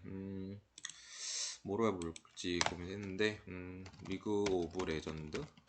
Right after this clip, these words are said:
챔피언 이걸로 한번 해볼까요? 아, 우리가 이제 원래 저-, 저작권이 있기 때문에 이미지를 함부로 사용해서는 안 됩니다. 하지만 이제 교육용으로 사용할 때 여러분들은,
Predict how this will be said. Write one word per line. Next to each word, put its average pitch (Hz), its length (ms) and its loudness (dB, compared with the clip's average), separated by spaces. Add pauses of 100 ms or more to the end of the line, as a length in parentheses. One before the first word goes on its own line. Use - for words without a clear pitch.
(160)
챔피언 123 440 -2 (200)
이걸로 98 200 4
한번 110 160 0
해볼까요? 117 240 2 (1200)
아, 95 40 4
우리가 127 360 12
이제 107 180 12
원래 98 200 12
저-, - 220 0
저작권이 131 420 12
있기 117 160 6
때문에 104 500 10
이미지를 101 340 6
함부로 135 280 6
사용해서는 120 600 8
안 85 140 12
됩니다. 98 420 8
하지만 117 480 4
이제 90 140 0
교육용으로 98 720 6
사용할 113 400 2
때 101 160 8
여러분들은, 92 760 6